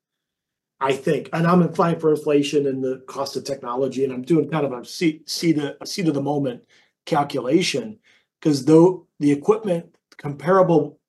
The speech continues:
wasn't even available today. So now that's good. Now I can set up a YouTube account for free. TikTok is free to enter in. Distribution is now democratized. Technology is democratized.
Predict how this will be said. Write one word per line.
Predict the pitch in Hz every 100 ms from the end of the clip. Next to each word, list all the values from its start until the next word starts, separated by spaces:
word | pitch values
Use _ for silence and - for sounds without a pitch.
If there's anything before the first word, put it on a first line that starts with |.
| _ -
wasn't | 165 196 170
even | 180 151
available | 135 196 190 151 127
today. | - 135 135 110 101 131 _ _ _ _ _ _ _ _ _ _ _ _ _ _ _ _ -
So | -
now | 170 220 226
that's | 233 240
good. | - 147 - _
Now | - 202
I | 226
can | 202
set | 190 180
up | 147
a |
YouTube | 151 202 - 139
account | 139 139 135
for | 135
free. | - 170 123 101 _ _
TikTok | - 208 185 156 -
is | 147
free | - - 180 170
to | 165
enter | 165 151 202
in. | 135 - _ _
Distribution | 190 175 165 127 180 226 - 131 123 - _ _ _ _ _ _
is | 147 143 131
now | 147 135 117 110 _ _ _ -
democratized. | 151 180 143 131 123 107 -
Technology | 143 147 175 170 123 120 107 _ _ -
is | 143
democratized. | 135 135 143 143 139 127 104 104 -